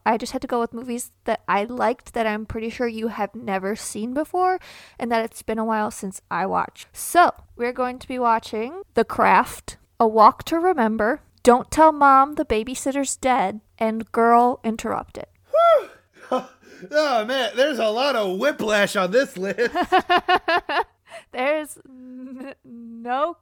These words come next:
Speaker 1: cohesivity at all. No cohesiveness at
Speaker 2: There's,
Speaker 1: all.
Speaker 2: there's some of these movies I've never heard before.
Speaker 1: That's what I was going for.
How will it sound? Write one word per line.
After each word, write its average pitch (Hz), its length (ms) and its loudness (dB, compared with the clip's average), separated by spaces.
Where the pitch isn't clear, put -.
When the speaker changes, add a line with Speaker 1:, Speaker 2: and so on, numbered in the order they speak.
Speaker 1:
cohesivity 285 800 -10
at 220 80 -12
all. - 460 -14
No 233 160 -6
cohesiveness 277 600 -10
at 208 40 -8
Speaker 2:
There's, 320 280 -2
Speaker 1:
all. 180 60 -20
Speaker 2:
there's 262 340 -4
some 277 220 0
of 247 60 -6
these 233 160 -8
movies 208 380 -8
I've 247 200 0
never 170 360 -4
heard 226 360 -2
before. 113 640 -14
Speaker 1:
That's - 280 0
what 254 120 0
I 294 100 2
was 339 160 2
going - 360 0
for. - 440 -4